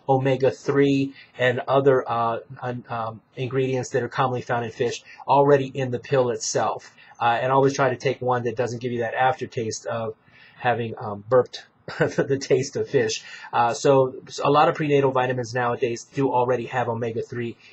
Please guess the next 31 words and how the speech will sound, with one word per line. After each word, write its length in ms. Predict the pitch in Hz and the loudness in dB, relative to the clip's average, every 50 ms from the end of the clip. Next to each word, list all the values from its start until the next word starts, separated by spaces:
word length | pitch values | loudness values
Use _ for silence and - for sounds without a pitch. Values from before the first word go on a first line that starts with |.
| - _ - | -20 _ -2
in 200 | 143 147 143 131 | -2 0 0 0
them, 240 | 120 110 110 110 | -2 -2 -4 -4
which 260 | 110 113 113 - - - - - | -4 -6 -6 -8 -12 -16 -20 -8
makes 240 | - 127 127 123 - | -4 -4 -2 0 0
up 140 | 139 120 - | 0 0 0
for 80 | - 113 | -2 -6
some 200 | - - 131 123 | -4 -4 -2 -2
of 60 | 120 | -2
the 80 | 117 | -2
loss 340 | 113 110 110 113 113 107 - - | 0 0 0 0 0 -2 -4 -6
of 180 | 127 117 110 | -6 -6 -4
fresh 360 | - - 123 117 107 - - | 0 0 2 2 2 -2 -4
fish 320 | - 127 113 110 110 - - - - - _ _ - | -2 0 0 0 0 -2 -6 -12 -20 -20 _ _ -4
that's 220 | 117 110 107 - | -4 -2 -2 -4
fully 280 | - - 123 113 107 98 | -4 -2 -2 0 0 -2
cooked. 380 | - - - 117 101 - - | -4 -4 -4 -4 -4 -4 -8
So 240 | - - - 120 113 | -6 -4 -2 0 0
I 120 | 110 117 117 | 0 0 0
hope 180 | 127 170 165 | 0 0 0
this 180 | - 180 170 - | 0 0 0 0
answers 320 | 131 139 139 135 143 127 | 0 0 0 -2 -4 -4
your 80 | 127 117 | -4 -4
question. 560 | - - 135 127 131 - - 147 143 139 139 - - - _ | -2 0 0 0 0 0 -2 -2 -2 -2 -4 -10 -18 -20 _
Number 260 | - 131 131 127 131 131 | -4 -2 0 2 2 4
one, 340 | 139 139 147 151 151 156 - - - _ _ _ _ | 4 6 6 4 2 0 -6 -12 -20 _ _ _ _
please, 440 | - - 156 156 156 160 156 - - - | -2 0 2 2 2 2 0 -2 -4 -2
uh, 20 | - | -2
uh, 580 | 123 123 120 120 117 107 - 131 117 113 117 - - | 0 2 2 0 0 -2 -4 -4 -4 -4 -4 -6 -6
eat, 280 | - 143 143 139 139 143 | -2 -2 -2 -2 -2 -6
um, 380 | - 120 120 120 117 120 120 - _ _ - | -6 -4 -2 -2 -2 -4 -6 -12 _ _ -10
uh, 300 | 135 120 113 113 113 | -8 -6 -6 -6 -8